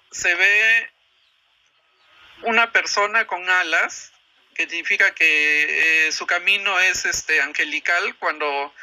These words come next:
se dedica a los rollos, ¿no? Hay otra persona detrás que, que está observando las alas,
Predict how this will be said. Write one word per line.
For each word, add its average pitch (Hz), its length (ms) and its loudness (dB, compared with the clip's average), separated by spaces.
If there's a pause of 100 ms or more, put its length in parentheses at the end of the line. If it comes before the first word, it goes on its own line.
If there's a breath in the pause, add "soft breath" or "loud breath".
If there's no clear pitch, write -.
(200 loud breath)
se 170 180 0
dedica 156 480 2
a 143 40 2
los 147 200 -4
rollos, 131 440 -4
¿no? 156 180 -8 (480 loud breath)
Hay 175 180 4
otra 196 240 0
persona 185 400 0
detrás 180 800 0
que, 151 340 -6
que 160 80 -6
está 175 220 -2
observando 170 640 -2
las 143 300 -2
alas, 156 520 -2